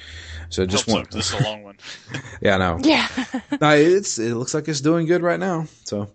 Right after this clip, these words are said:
Speaker 1: I said, "Just wanted to say I really enjoyed this game and never really liked all the backlash to it. Um, this was around the time gamers just wa-, really wanted to bash E A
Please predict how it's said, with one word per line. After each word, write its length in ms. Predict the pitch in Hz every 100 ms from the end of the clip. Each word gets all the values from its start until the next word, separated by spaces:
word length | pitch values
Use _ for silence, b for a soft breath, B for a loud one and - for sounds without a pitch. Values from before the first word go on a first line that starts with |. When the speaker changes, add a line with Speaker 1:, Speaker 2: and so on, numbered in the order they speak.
| B B B B B
Speaker 1:
I 120 | 101
said, 260 | 98 107 104
"Just 180 | 165 202
wanted 160 | 202
to 60 | 196
say 320 | - 190 190
I 140 | 123
really 420 | 127 113 139 160 156
enjoyed 360 | 135 143 151
this 140 | 135 143
game 440 | - 185 131 90
and 140 | 92 101
never 200 | 147 185
really 220 | 156 160
liked 500 | 131 113 139 - - - -
all 160 | 113
the 100 | 127
backlash 720 | 113 120 147 - 92 69 - -
to 180 | - 73
it. 140 | - B B B B
Um, 360 | 76 73 78 92
this 220 | 113 -
was 280 | 127 117 104
around 340 | 101 110 120
the 60 | 120
time 400 | - 113 117 110
gamers 400 | 107 113 113 101
just 160 | 117 -
wa-, 100 | 110
really 300 | 107 147 143
wanted 500 | 131 135 131 113 -
to 80 | 117
bash 380 | 107 113 113 -
E 200 | 123 120
A 340 | 110 104 107